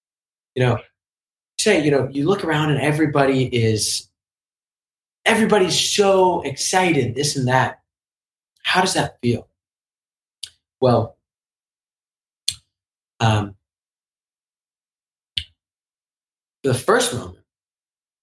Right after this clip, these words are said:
we're really excited too, and we're like, and granted, we never got not excited.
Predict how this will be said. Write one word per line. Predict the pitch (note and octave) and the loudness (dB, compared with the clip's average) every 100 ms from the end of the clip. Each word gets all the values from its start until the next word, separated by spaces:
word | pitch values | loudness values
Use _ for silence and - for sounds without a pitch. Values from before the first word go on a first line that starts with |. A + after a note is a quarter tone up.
| _ - | _ -2
we're | B2 F#3 F3+ | 2 4 4
really | D3 C3+ | 2 2
excited | A#2+ - A#2+ A2 F#2 - | 0 -2 -2 -4 -6 -10
too, | - D#3+ | -4 0
and | C#3 A2 | 0 0
we're | A#2+ | 0
like, | A#2+ A2 G2+ - _ _ _ _ _ _ _ _ _ _ _ _ _ - | 2 0 -2 -8 _ _ _ _ _ _ _ _ _ _ _ _ _ -6
and | A#2+ | -2
granted, | C3 D3 - G#2 | 2 2 0 -2
we | G#2 | -4
never | G#2+ G#2 | -2 -2
got | F#2+ G2 F#2+ | -2 -4 -4
not | F2+ F2+ | -6 -12
excited. | - - | -12 -16